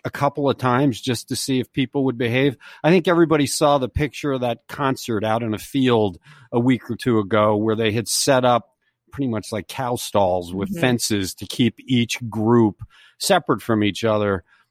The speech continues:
Speaker 1: The Browns may be the only thing we got going this fall, if, if it gets played, if they don't all get the coronavirus. And I'm a little bit surprised the city didn't at least try. The Muni lot is huge, and,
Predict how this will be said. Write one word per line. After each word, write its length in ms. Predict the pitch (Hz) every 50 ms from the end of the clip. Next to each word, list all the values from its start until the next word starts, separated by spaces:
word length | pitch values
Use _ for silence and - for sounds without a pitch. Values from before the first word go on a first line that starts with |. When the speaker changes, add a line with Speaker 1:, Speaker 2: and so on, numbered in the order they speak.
| _ - -
Speaker 1:
The 100 | 117 165
Browns 320 | 143 165 196 208 190 143
may 120 | 180 175
be 120 | 160 143 156
the 160 | 143 143 143
only 180 | 143 151 165 160
thing 220 | 160 - 151 143
we 80 | 139 131
got 240 | 123 127 117 -
going 300 | - 151 143 143 139 117
this 160 | 101 95 85 -
fall, 500 | - - 92 92 82 82 101 107 113 104
if, 140 | 95 110 - _ _ -
if 180 | 113 104 98
it 100 | 98 85
gets 160 | - 92 -
played, 320 | - - - 90 87 90 95
if 120 | 98 -
they 100 | - 98
don't 160 | 95 95 95
all 160 | 95 92 92 87
get 160 | 82 92 -
the 60 | -
coronavirus. 680 | - - 107 104 95 87 87 85 87 92 92 - - - _ _ _ - - _ _ _ - _ _ -
And 240 | 170 160 165 165
I'm 160 | 135 156 170 190
a 60 | 196
little 200 | 202 233 247 240
bit 160 | 190 196 175
surprised 500 | - - 160 - - 165 160 147 127 127
the 60 | 139
city 300 | - - - 175 156 156
didn't 260 | 139 139 156 147 139
at 100 | 135 110
least 220 | 127 117 107 - -
try. 220 | - 170 113 92
The 80 | 107 131
Muni 240 | 165 208 226 214 185
lot 240 | 156 143 131 123
is 100 | 113 -
huge, 640 | - - - - 120 98 90 87 101 135 - - _ _ _ _ _ _ _ -
and, 460 | 135 135 131 127 127 127 123 113 -